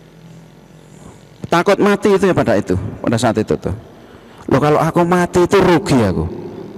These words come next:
Sudah saya itu ngacok bisnisnya, bangkrut pula gitu kan. Nah, makanya saya berhijrah. Itu,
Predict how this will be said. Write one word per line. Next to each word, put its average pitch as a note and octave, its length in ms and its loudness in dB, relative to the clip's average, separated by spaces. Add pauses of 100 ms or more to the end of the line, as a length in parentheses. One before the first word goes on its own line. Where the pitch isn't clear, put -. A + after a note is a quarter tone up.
(720)
Sudah C3 560 0
saya A2+ 480 2
itu A#2 240 0
ngacok E3 640 0
bisnisnya, G#3 640 0 (640)
bangkrut F3 640 0
pula C4+ 400 0 (160)
gitu A#2+ 320 2
kan. G#3 160 -2 (640)
Nah, A#2+ 240 2 (480)
makanya F#3+ 640 0
saya B3 160 0
berhijrah. G#3+ 720 2 (1500)
Itu, F3+ 320 2